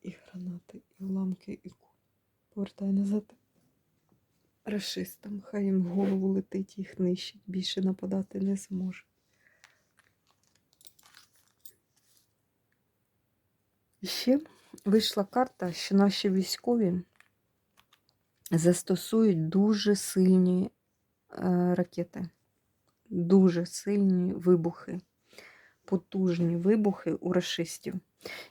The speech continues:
І це підніме, м, дуже підніме настрій. Українцям стане набагато легше, і це допоможе нам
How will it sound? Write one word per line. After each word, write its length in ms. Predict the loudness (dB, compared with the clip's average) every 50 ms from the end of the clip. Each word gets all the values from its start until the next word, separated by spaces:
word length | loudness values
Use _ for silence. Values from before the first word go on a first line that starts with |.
| _ -10
І 80 | -10
це 320 | -10 -8 -6 0 0 0 0
підніме, 1000 | 0 -2 -2 2 4 4 6 6 6 6 6 4 4 4 4 2 0 0 -2 -6 -10 -14 _ _ _ _ _ _ _ _ _ _ _ _ _ _ _ _ _ _ _ _ _ _ _ _ _ _ -6
м, 580 | -2 -2 -2 -2 -2 -4 -4 -6 -6 -8 -10 -12 _ _ _ _ _ _ _ _ -10
дуже 720 | -4 0 2 2 4 4 2 2 2 2 4 2 2 0 -4 -8
підніме 420 | -8 -4 2 4 6 8 8 6
настрій. 640 | 6 4 2 0 -4 -6 -8 -10 -10 -8 -8 -10 -10 _
Українцям 880 | -14 -12 -6 -2 0 2 2 4 2 2 0 -2 -2 -2 -2 -2 -2 -4 -8
стане 420 | -12 -10 -4 0 2 4 4 4 2
набагато 580 | 2 0 0 0 2 4 4 2 2 2 0
легше, 540 | 0 2 2 0 0 -2 -4 -4 -4 -4 -4 -4
і 60 | -6
це 200 | -6 -2 0 0
допоможе 640 | 2 2 0 0 0 2 4 4 4 4 4 4
нам 340 | 4 4 4 4 4 2 2